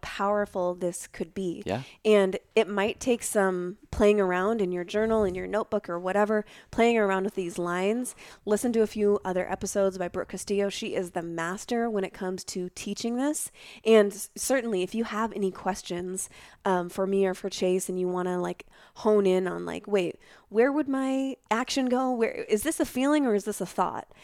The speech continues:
Speaker 1: Like, I can probably help you if you wanna slide into my D Ms. I'm not saying that I'm an absolute expert at this. It's something that I continue to work on and practice.
Speaker 2: Yeah.
Speaker 1: But I believe it enough, and I've, I've seen it actually play out in my life,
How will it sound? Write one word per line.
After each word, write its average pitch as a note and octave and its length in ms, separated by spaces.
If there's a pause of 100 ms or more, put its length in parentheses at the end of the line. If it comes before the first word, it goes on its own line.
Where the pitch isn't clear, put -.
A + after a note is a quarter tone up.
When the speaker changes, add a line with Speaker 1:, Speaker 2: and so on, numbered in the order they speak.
(180)
Speaker 1:
Like, F#3+ 240
I G3+ 120
can G#3 120
probably G3 400
help F#3 300
you C#4 200
if B3 140
you F#3 140
wanna F3+ 200
slide F3+ 640
into F#3 180
my F3 140
D F3 240
Ms. A#3+ 340 (300)
I'm G#3 100
not F#3 140
saying G3 260
that F3+ 120
I'm F3 220
an F3 120
absolute F3 500
expert G#3 360
at A3 80
this. B3+ 200
It's G#3 120
something F#3+ 340
that F#3 100
I F3 80
continue F3+ 480
to F3 400 (240)
work F#3 260
on F#3+ 120
and F3 120
practice. - 640 (160)
Speaker 2:
Yeah. F#2 260
Speaker 1:
But F3+ 300 (600)
I F#3+ 220
believe G#3+ 420
it A3 120
enough, F#3 560
and F#3 120
I've, G3 240
I've F3+ 160
seen G#3 260
it F3+ 80
actually G3 340
play F#3 280
out G3+ 300
in G3 120
my F#3 140
life, - 580